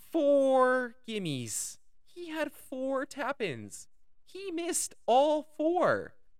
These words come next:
Now, if you're a striker, I get it. You know what? Sometimes you miss a sitter, right? Sometimes you miss a gimme. He had four. He had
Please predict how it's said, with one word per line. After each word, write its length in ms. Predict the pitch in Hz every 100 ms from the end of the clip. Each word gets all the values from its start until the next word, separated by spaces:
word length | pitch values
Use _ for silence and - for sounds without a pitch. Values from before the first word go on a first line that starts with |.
| - - -
Now, 280 | 202 120 - - - - -
if 140 | 254 311
you're 160 | 349
a 60 | 330
striker, 520 | - 208 190 202 196 180
I 60 |
get 240 | 160 143 139
it. 180 | 135
You 80 | 156
know 100 | 147
what? 160 | 143 139
Sometimes 560 | 156 151 139 139 135
you 120 | 131 120
miss 260 | 117 110
a 60 | 110
sitter, 400 | - 98 - -
right? 160 | 117 110
Sometimes 400 | 127 135 123 117
you 60 |
miss 380 | 113 113 113 -
a 80 | 123
gimme. 380 | 110 107 92 78 - - - - - - - -
He 220 | - 170
had 200 | 156 139 - - -
four. 760 | 151 156 170 175 160 131 98 - - - - - -
He 200 | 220 226
had 280 | 208 214 208